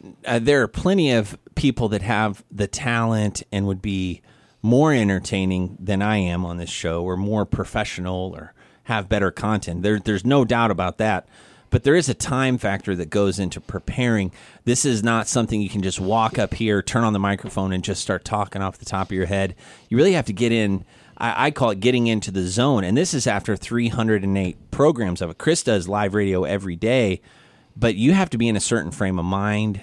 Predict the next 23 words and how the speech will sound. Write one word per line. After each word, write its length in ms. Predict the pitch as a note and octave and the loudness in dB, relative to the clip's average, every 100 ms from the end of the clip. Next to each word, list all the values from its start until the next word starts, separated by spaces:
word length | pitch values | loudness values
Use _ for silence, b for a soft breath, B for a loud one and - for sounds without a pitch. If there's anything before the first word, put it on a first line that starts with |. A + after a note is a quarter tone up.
| - | -4
no 100 | A2+ | 0
matter 220 | A2 F#2+ | 2 2
what 220 | F#2+ B2 | 0 0
else 160 | A#2+ A2+ | 0 -2
is 80 | G2+ | -4
going 240 | G#2+ G#2+ | 0 2
on 100 | G2+ | 2
in 140 | F#2+ | 0
your 100 | F2 | -2
world. 480 | E2+ G2+ A2 A2 G2 - b b | -2 2 4 4 0 -6 b b
You 80 | A2+ | -4
have 60 | A2+ | -2
to 100 | G#2+ | 0
be 100 | G#2+ | 0
able 120 | G2 | 0
to 40 | |
shut 360 | - - G#2+ - | -2 -2 -2 0
those 220 | A2 G2+ | 0 0
things 280 | A2 G2+ F#2+ | 0 0 0
out 380 | F#2+ G2+ G#2+ - | 0 0 -2 -6
and 160 | F#2+ F#2+ | -6 -4
be 120 | F#2 | -2
ready 440 | G2 G#2 G2+ F#2 | 0 0 0 -4